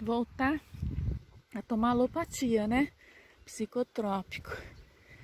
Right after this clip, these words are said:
Mas no caso, entre tomar um ansiolítico e engordar, gente,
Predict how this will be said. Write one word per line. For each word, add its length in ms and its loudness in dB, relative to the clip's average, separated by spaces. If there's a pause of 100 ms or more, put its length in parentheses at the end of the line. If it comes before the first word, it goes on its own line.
(140)
Mas 480 4
no 120 4
caso, 440 4
entre 300 6
tomar 440 4
um 60 6
ansiolítico 880 4 (720)
e 180 2
engordar, 880 6
gente, 560 -2